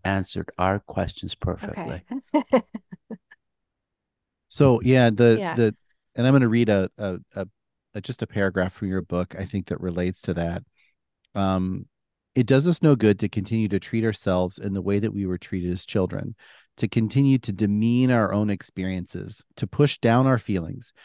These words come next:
Speaker 3: to ignore the nerve endings of our bodies is to perpetuate the belief that we're not worthy of love or sacrifice and that our own needs,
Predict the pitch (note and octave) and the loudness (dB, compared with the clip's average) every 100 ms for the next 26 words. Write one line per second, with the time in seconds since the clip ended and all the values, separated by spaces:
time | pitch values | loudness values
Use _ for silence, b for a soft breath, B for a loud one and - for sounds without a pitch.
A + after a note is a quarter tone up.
0 | B B - A#2+ G#2 F#2+ G2+ G#2+ A#2+ A#2+ | B B 0 2 2 0 0 2 4 4
1 | G#2+ G2 G2+ A#2+ A#2 A2 G#2 G#2 G#2 G2+ | 2 0 0 0 0 0 0 -2 -2 -6
2 | G#2 F#2+ F#2 F2 E2+ F2+ F#2+ G2+ G#2 - | -8 -6 -4 -4 -2 -2 0 0 -2 -6
3 | _ - G2+ - - F#2 - A2+ - A#2 | _ -8 -8 -6 -10 -10 -2 -2 0 2
4 | A2 G#2+ B B _ G#2 F#2+ F#2 A#2 D3+ | 2 2 B B _ -4 -2 0 2 2
5 | - A2 F#2+ G2 F#2+ F#2 F#2 G2 G#2+ - | -2 -6 -2 -2 -2 -4 -6 -2 -2 -2
6 | F#2+ A2+ B2 B2 G#2 F#2+ F#2 F2+ _ b | 0 2 2 2 2 0 0 -2 _ b
7 | b b - F#2+ - G2+ - G2 - F2+ | b b -10 -10 -2 -2 -2 -6 -4 -4
8 | F2+ - - b _ G#2 G2+ G2 - B2+ | -4 -8 -20 b _ 0 4 2 4 4
9 | C#3+ A#2 F2+ - - | 4 2 0 -6 -14